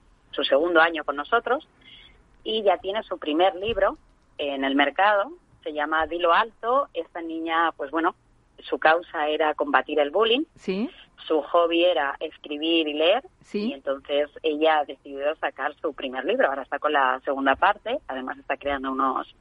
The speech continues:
Speaker 1: mini robots que cuentan estos cuentos, mini cuentos, mini historias, que ya está educando para, <laughs> para que lo haga a los bots. Y,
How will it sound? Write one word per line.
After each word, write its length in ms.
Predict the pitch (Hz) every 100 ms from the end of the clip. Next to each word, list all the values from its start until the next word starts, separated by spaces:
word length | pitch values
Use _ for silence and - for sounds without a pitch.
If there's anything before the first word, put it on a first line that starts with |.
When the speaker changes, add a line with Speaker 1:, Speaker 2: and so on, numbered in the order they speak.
| -
Speaker 1:
mini 400 | 147 147 143 135
robots 380 | - 156 165 - _ _ - - - - -
que 100 | 151
cuentan 540 | - 156 151 151 147
estos 300 | 143 - 143
cuentos, 440 | - 262 208 220 311
mini 200 | 330 156
cuentos, 460 | - 190 208 269 - -
mini 140 | 311 294
historias, 420 | 285 180 185 269 _ _ _ _ _ _ -
que 140 | 139
ya 160 | 131 135
está 380 | - 143 135 -
educando 640 | 175 156 170 175 196 302 -
para, 180 | 156
<laughs> 260 | - - -
para 200 | 151 156
que 100 | 156
lo 140 | 143
haga 260 | 165 190 277 - - - - _ _ -
a 140 | 165 135
los 160 | 139 139
bots. 220 | - 277 - -
Y, 800 | 185 190 170 156 147 131 127 127